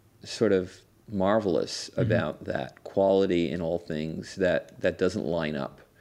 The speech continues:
Speaker 1: perfectly, you know? And, um,
Speaker 2: Even w-, with my own work, I always want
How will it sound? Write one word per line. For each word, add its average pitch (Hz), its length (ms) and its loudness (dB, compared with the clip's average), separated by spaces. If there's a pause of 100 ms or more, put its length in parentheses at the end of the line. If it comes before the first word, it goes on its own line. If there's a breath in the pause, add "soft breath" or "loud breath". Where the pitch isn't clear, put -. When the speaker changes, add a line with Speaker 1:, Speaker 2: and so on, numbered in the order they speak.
(160)
Speaker 1:
perfectly, 82 500 -2
you 82 80 -6
know? 90 240 -6 (800 soft breath)
And, 95 260 -2
um, 92 360 -2
Speaker 2:
Even 180 260 6
w-, 143 180 2
with 143 180 4
my 143 200 6
own 147 180 6
work, 104 300 6
I 110 100 6
always 110 400 4 (540)
want 113 420 6